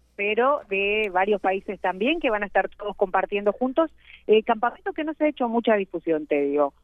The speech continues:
Por tanto, eh, Jorge Marichal, que es el papá de Juan,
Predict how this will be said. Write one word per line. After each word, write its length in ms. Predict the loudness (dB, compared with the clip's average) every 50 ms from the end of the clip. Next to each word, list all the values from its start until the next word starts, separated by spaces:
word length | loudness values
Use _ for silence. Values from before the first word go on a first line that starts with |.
| _ _
Por 160 | 0 0 2
tanto, 500 | 4 2 2 2 2 2 4 4 4 4 2
eh, 680 | 0 0 0 2 2 2 0 -2 -4 -6 -10 -10 -12 -12 -14 -10
Jorge 480 | -4 2 4 4 4 2 -2 -8 -6 -6
Marichal, 420 | -6 -6 -6 0 2 2 2 2
que 80 | -2 -4
es 80 | -6
el 80 | -2 -2
papá 240 | 0 2 2 2 2
de 60 | 2
Juan, 300 | 2 0 0 0 0